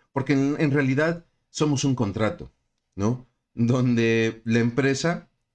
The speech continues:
con, con el justo derecho, si lo vemos fríamente, pues te puede dar una patada en el trasero, disculpen la expresión, y, y pues, eh, prescienden de tus, de, de, de, de tus servicios, ¿no? Entonces, tampoco hay que caer en estas ideas muy románticas de ponerse la camiseta. Me pasaba mucho en un trabajo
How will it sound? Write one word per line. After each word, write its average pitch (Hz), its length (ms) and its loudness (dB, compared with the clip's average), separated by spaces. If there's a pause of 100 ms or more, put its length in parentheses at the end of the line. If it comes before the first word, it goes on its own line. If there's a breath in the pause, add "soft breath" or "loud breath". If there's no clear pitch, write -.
con, 107 300 0
con 110 220 0
el 104 60 0
justo 170 300 -2
derecho, 117 380 0
si 123 140 -6
lo 104 140 -2
vemos 117 260 0
fríamente, 113 640 -4 (120)
pues 127 140 -14
te 127 80 -10
puede 135 340 -2
dar 123 120 0
una 123 320 0
patada 110 280 -4
en 107 100 -2
el 85 120 -4
trasero, 110 440 -6
disculpen 113 460 -6
la 92 60 -4
expresión, 113 600 -6 (320)
y, 107 400 0
y 101 60 0
pues, 95 680 -4
eh, 90 300 -4
prescienden 104 520 -2
de 85 80 -2
tus, - 440 -10
de, 85 140 -2
de, 85 160 -6
de, 87 280 -6
de 90 140 -4
tus 87 180 -10
servicios, 92 560 -4
¿no? 101 220 -8 (540)
Entonces, 170 420 -2
tampoco 180 340 0
hay 180 60 -2
que 175 160 -4
caer 139 240 0
en 131 100 0
estas 131 340 -4
ideas 110 280 0
muy 117 220 2
románticas 101 800 -2
de 87 80 -4
ponerse 95 480 -4
la 82 180 -4
camiseta. 82 640 -6
Me 95 380 -2
pasaba 113 380 -2
mucho 113 300 0
en 101 60 0
un 107 120 0
trabajo 98 540 -4